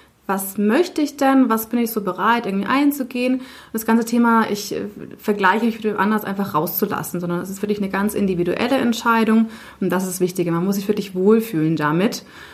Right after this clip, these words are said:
Und, ähm, nur dann kann man sich auch wirklich, äh, ja, langfristig auch an die Börse wagen, weil dann bleibt man auch dabei, man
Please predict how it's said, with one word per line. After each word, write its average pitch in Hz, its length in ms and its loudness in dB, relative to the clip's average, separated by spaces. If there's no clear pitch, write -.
Und, 180 360 -4
ähm, 185 300 -2
nur 196 160 6
dann 196 300 2
kann 214 160 0
man 196 160 4
sich 190 100 0
auch 180 60 -2
wirklich, 185 460 -2
äh, - 280 -6
ja, - 80 0
langfristig 202 720 0
auch 185 100 -4
an 180 300 -2
die 180 60 -6
Börse 175 420 2
wagen, 165 400 2
weil 165 100 -4
dann 170 140 -2
bleibt 180 220 -4
man - 100 -4
auch 160 80 -8
dabei, 240 500 2
man 202 300 2